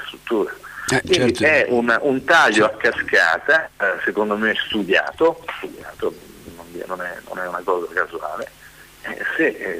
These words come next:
Speaker 1: siamo cittadini dobbiamo ribellarci, se siamo dei sudditi aspettiamo che qualcuno, insomma, ci governi. Allora a questo punto è inutile votare, inutile, insomma,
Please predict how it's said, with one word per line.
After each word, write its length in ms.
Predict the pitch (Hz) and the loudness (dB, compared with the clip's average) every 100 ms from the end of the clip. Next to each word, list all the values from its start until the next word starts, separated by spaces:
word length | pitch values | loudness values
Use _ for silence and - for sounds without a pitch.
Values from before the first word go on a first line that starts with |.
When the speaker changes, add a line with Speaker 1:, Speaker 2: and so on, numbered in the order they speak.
| - | -2
Speaker 1:
siamo 240 | 131 113 | -2 -2
cittadini 440 | 101 123 - 147 180 | -4 -4 -4 -4 0
dobbiamo 380 | 135 92 92 90 | 0 2 0 0
ribellarci, 680 | 90 101 123 107 80 - - - - - - - - | 0 2 4 4 2 -4 -6 -10 -18 -16 -18 -10 -4
se 120 | 135 | -2
siamo 240 | - 110 160 | 0 2 2
dei 100 | 196 | 0
sudditi 540 | 110 117 - - - | 0 -2 -4 -4 -6
aspettiamo 680 | 85 - 101 - 113 107 104 | -6 -6 -8 -2 0 0 0
che 180 | 95 92 | 0 -2
qualcuno, 560 | - 120 - - - 113 | -2 -2 -2 -4 -2 -6
insomma, 320 | 92 110 101 | -6 -6 -4
ci 160 | - | -4
governi. 420 | 90 110 107 101 - - - | 0 4 4 2 -4 -18 -8
Allora 180 | 95 110 | 0 2
a 120 | 101 - | 0 -4
questo 240 | 82 - | -14 -10
punto 300 | 85 107 98 | -6 -6 -6
è 40 | 90 | -8
inutile 300 | 95 90 87 | -6 -2 -2
votare, 500 | 95 92 87 110 90 | 0 2 4 4 2
inutile, 480 | 87 87 87 87 | -4 -6 -4 -4
insomma, 380 | 87 - 92 85 | -4 -6 -10 -10